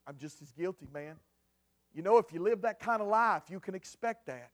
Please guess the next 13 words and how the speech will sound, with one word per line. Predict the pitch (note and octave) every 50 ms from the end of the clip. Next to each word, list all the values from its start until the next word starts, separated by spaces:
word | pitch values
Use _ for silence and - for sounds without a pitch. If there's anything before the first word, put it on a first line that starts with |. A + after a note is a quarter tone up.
| _ _ _
You | C#3+
know, | C#3 C3+ C3
that, | D3+ D#3+ D#3 _
that's | D#3 D3+ - _ -
what's | E3 D#3+ _ _
gonna | - E3+ E3+ F3 E3+
happen. | F3+ G3+ G#3+ G3+ _ _ _ _ _ _ _ _ _ _ _ _ _ _ _ _ _ _ _ _ _ _ _ _ _ _ _ _ _ _ _ _ -
You | G#3+ A#3+
know, | B3+ B3+ A3+ - - - _ _
you | G#3+ A#3
know, | B3 B3 A#3
if | - G3+ G3 - -
you, | D4 D#4 B3 -